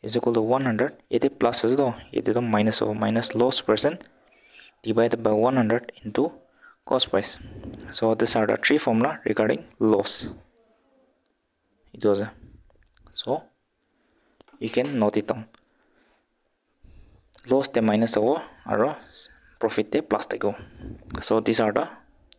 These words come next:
six formula regarding the selling price and cost price and profit and loss percent.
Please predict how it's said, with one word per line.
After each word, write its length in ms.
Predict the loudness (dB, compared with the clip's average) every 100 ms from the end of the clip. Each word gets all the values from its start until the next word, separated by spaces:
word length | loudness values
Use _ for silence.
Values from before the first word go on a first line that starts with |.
| _ _ _ _
six 380 | 2 2 2 -2
formula 460 | -2 -2 2 0
regarding 420 | 0 2 2 4 2
the 160 | 0 -4 _ _ _ _ _
selling 300 | -2 0 0
price 240 | -2 -2
and 160 | -4 -4 -10 _ _ -20 _ _ -4
cost 240 | -2 0
price 280 | -2 -2 -8 -16 _ _ _ _ _ -6
and 240 | -6 -6 -12
profit 300 | -6 -2 0
and 120 | 0 0
loss 160 | 0
percent. 320 | 0 -2 -2